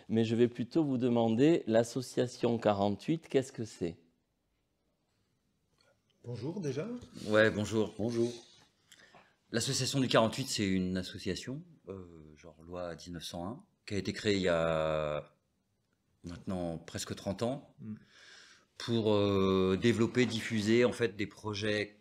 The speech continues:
Speaker 3: chorégraphiques, la plupart du temps que je mets en, en route moi-même, mais il est arrivé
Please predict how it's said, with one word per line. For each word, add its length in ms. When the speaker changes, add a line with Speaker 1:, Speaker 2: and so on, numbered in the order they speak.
Speaker 3:
chorégraphiques, 1000
la 120
plupart 240
du 140
temps 260
que 540
je 1120
mets 200
en, 460
en 80
route 340
moi-même, 560
mais 640
il 80
est 120
arrivé 840